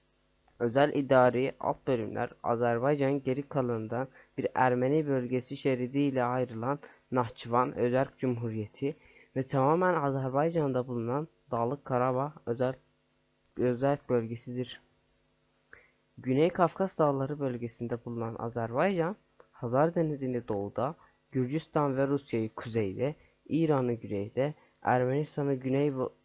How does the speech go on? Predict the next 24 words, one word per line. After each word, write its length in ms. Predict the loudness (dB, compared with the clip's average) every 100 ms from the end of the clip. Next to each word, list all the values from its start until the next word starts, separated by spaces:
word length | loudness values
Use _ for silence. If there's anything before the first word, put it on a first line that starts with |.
| -10
güneybatı 680 | -2 2 2 0 -4 -2
ve 140 | 0 0
batıda 340 | -2 -2 -4
sınırlar. 520 | -2 -2 0 -2 -4 -8 -20 _ _ _ _ _ _ _ _ _ _ _ _ _ _
Nahçıvan'ın 560 | -2 -2 -2 0 2 0
küçük 420 | -4 -12 -8 -2
bir 100 | 0
kısmı 460 | -2 -6 -2 0
da 200 | 2 0 -2 -12
Türkiye'yi 480 | -12 -8 -4 -4 -6
kuzeybatı 600 | -2 -2 0 -2 -2 -4
ile 220 | -2 -2
sınırlandırılıyor. 960 | -2 -2 0 -2 -2 -4 -4 -2 -4 -8 -18 _ _ _ _ _ _ _ _ _ _ -20 -20 _ _
Azerbaycan'ın 800 | -6 -2 -2 0 0 0 -4 -4
başkenti 680 | -4 -4 -2 -2 -2 -4 -6 -6 -20 _
Hazar 420 | 0 4 4 4
Denizi'nin 500 | 0 -2 -2 -4 -4 -10 _ 0
en 380 | 4 4 4 2
büyük 260 | -2 -4 -8 _ _ -4
ve 160 | -2 2
en 180 | 4 4
iyi 240 | 4 4
limanı 380 | 2 2 2 0
ola-, 320 | -2 -4 -8